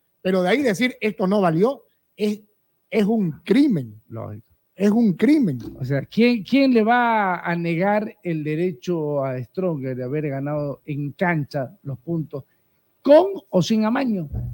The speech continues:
Speaker 2: Pero los ha jugado y los ha ganado.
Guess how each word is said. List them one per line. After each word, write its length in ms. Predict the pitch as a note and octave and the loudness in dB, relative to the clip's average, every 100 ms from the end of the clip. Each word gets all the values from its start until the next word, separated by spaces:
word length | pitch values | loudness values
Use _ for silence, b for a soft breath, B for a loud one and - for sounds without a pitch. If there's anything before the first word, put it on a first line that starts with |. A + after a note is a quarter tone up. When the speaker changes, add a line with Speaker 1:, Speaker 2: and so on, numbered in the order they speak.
| - - - - - | -12 -16 -20 -16 -2
Speaker 2:
Pero 200 | G#3+ G#3+ | 2 6
los 180 | G#3+ G#3 | 8 8
ha 160 | C4 | 8
jugado 400 | A3+ C4 C#4 F4 | 6 6 6 4
y 160 | D#4 A#3 | 4 6
los 180 | G3 F3 | 6 4
ha 60 | |
ganado. 480 | F#3 G3 A#3+ B3 | 2 2 0 -4